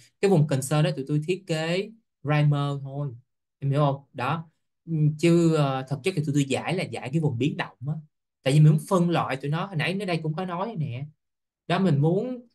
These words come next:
sử dụng cái data để mình phân loại. Đó. Ờ, tụi nó mà bây giờ nó giống nhau hết trơn, đâu có giúp cho mình phân biệt được cái gì đâu.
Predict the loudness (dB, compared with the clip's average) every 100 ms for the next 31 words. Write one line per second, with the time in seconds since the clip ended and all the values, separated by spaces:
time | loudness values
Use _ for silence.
0 | _ 0 4 4 4 2 2 0 0 -2
1 | -2 -2 0 0 -2 -4 -4 0 2 2
2 | 0 -6 -10 -12 _ _ _ _ -2 0
3 | -2 -10 _ _ -10 -6 -4 -2 0 2
4 | 2 0 0 0 0 -2 -2 -2 -2 -4
5 | -4 -6 -2 -2 0 -2 -4 -6 -8 -8
6 | -4 -2 0 0 0 0 -6 -6 -4 -6
7 | -6 -10